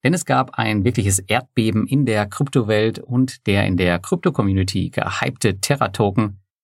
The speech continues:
der als einer der solidesten Token schlechthin galt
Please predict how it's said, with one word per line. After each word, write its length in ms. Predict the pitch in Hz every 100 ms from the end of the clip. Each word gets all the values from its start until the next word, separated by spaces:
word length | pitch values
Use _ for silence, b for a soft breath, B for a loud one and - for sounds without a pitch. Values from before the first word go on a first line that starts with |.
| -
der 100 | 104
als 120 | 92
einer 260 | - 123 135
der 300 | 98 101 -
solidesten 760 | 113 98 101 151 185 156 110 95
Token 320 | 131 139 98
schlechthin 480 | 98 87 - 151 139
galt 340 | 87 92 117